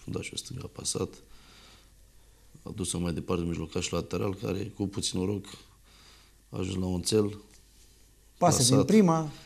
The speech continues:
Speaker 2: execuție
Speaker 1: Da.
Speaker 2: din
Speaker 1: Este
Speaker 2: prima.
Speaker 1: execuție, plasată, nu este de neapărat, este și o
Speaker 2: Da.
Speaker 1: greșeală a portarului, până la urmă trebuie să
Speaker 2: O
Speaker 1: găsească cineva
Speaker 2: stângăcie a
Speaker 1: în
Speaker 2: portarului, da.
Speaker 1: trebuie să găsească cineva ca să marcheze.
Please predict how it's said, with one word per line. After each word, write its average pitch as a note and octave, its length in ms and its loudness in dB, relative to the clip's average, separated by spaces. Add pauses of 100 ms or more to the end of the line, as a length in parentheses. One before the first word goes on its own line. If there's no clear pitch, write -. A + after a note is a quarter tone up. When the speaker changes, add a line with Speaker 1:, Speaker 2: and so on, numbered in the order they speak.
(140)
Speaker 2:
execuție C#3+ 640 6
Speaker 1:
Da. B2 60 6
Speaker 2:
din B2 80 6
Speaker 1:
Este B2+ 140 4
Speaker 2:
prima. G#3 140 8 (120)
Speaker 1:
execuție, - 480 2
plasată, G2 840 0 (1300)
nu G#2+ 160 2
este F#2 300 0
de F2 440 -4
neapărat, F2+ 760 -2 (400)
este - 240 -6
și - 180 -4
o F2+ 60 0 (240)
Speaker 2:
Da. - 60 -2
Speaker 1:
greșeală A#2+ 260 4
a E2+ 40 0
portarului, F2+ 440 -2
până F#2+ 140 -2
la G2 60 4
urmă F2+ 140 2
trebuie G2+ 120 0 (180)
să - 80 2
Speaker 2:
O - 20 8
Speaker 1:
găsească - 220 8
cineva F#3 120 12
Speaker 2:
stângăcie D#3 320 8
a - 20 2
Speaker 1:
în A#2 60 0
Speaker 2:
portarului, C3 560 0
da. A#2+ 200 0
Speaker 1:
trebuie C3 260 -4
să G2 60 -2
găsească G#2 380 2
cineva G#2 260 2
ca F#2+ 120 -2
să F#2 120 0
marcheze. F2 420 -4